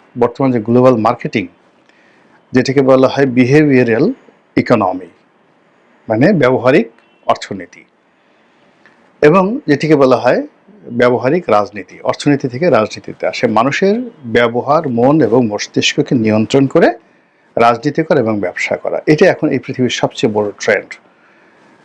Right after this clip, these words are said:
যারা এই কাজগুলো করে, তারা যে কোনোভাবে আপনাকে লোভাতুর করে ফেলবে, লোভ দেখাবে। এই যে একটা মানুষ জেল করে,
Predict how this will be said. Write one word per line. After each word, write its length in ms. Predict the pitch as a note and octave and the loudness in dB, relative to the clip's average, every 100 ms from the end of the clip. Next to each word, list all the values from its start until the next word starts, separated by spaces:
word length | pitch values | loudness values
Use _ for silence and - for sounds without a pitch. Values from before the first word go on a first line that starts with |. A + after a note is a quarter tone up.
| _ _ _ _ _ _ | _ _ _ _ _ _
যারা 240 | C3 D3 F#3+ | 0 4 4
এই 60 | |
কাজগুলো 400 | F#3+ F#3+ E3+ G3+ | 2 0 2 0
করে, 240 | G#3 C#3 C3 | 0 0 0
তারা 400 | D#3 D3+ E3+ - _ _ _ | 2 2 2 -2 _ _ _
যে 160 | B2+ D#3 | -2 0
কোনোভাবে 360 | D3+ E3+ C#3+ B2 | 2 2 2 0
আপনাকে 420 | - A2+ G#2 - | -2 -6 -6 -4
লোভাতুর 480 | B2 B2 B2+ B2+ G#2 | 0 0 0 -2 -4
করে 240 | - F#2+ | -2 -6
ফেলবে, 360 | - - E2+ D#2+ _ _ _ _ _ _ D#3 | -6 -14 -20 -20 _ _ _ _ _ _ 2
লোভ 200 | D3 G#2+ | 2 0
দেখাবে। 340 | - F#2 - _ _ _ _ _ _ _ _ _ _ | -10 -10 -14 _ _ _ _ _ _ _ _ _ _
এই 100 | E3 | 2
যে 220 | F3+ F3 - | 4 2 2
একটা 200 | D3 E3+ | -2 0
মানুষ 500 | B2+ C3 C#3+ - - _ _ _ - | 2 2 0 -6 -16 _ _ _ -8
জেল 280 | A#2 C3 C3 - - | 2 2 2 -2 -2
করে, 320 | A2+ A2+ | 0 0